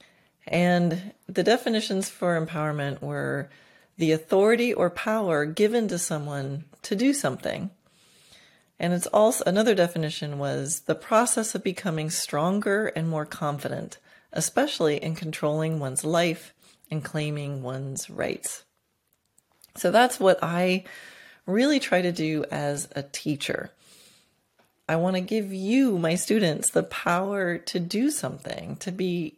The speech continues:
to become stronger and more confident in your life and your horsemanship journey. And it's what I try to do for myself. So since I talk a lot about it,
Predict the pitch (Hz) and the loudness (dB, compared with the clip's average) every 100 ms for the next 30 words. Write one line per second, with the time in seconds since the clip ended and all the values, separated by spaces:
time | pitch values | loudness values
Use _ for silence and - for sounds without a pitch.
0 | - 214 220 240 214 208 - 175 208 208 | -8 -2 0 2 0 0 -4 -4 -2 0
1 | 180 156 160 165 180 190 151 143 139 139 | 0 0 0 0 0 -2 -4 -4 -4 -4
2 | 135 - - - - - _ 170 202 208 | -4 -6 -12 -20 -20 -20 _ 0 2 2
3 | 170 135 131 151 - - 160 180 185 - | 0 0 -2 -4 -8 -8 -4 -4 -4 -4
4 | 151 151 - 160 175 185 190 - _ _ | -4 -4 -6 -6 -2 -2 -2 -6 _ _
5 | - 185 247 - - - - - - _ | -6 -4 -2 -4 -8 -18 -20 -20 -20 _
6 | - 165 190 180 185 - - - _ _ | -4 0 2 0 -2 -6 -8 -16 _ _
7 | _ _ 143 - 190 180 175 175 170 160 | _ _ -6 -2 -2 -2 -2 2 4 4
8 | 156 - 143 143 147 147 - 233 - - | 0 -2 -4 -4 -6 -4 2 2 2 -6
9 | - - - - - - 202 208 - - | -20 -20 -20 -20 -4 4 8 8 6 0
10 | 359 339 240 165 - 147 131 - 127 151 | 2 0 2 0 2 0 -2 -2 -2 -2
11 | - | -4